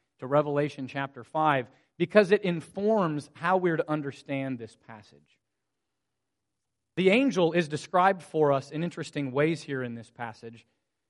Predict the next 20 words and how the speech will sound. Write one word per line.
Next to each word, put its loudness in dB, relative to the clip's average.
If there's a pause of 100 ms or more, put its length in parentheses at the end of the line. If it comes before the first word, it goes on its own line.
(140)
because 4
the -2
descriptions, -6
the -8
ways 2
that -10
he's -12
symbolized -6
to -4
us -8 (460)
in -2
the 0
Revelation, 0 (520)
is 2
they're 2
descriptors -2
that 0
are 4
normally 2
given -8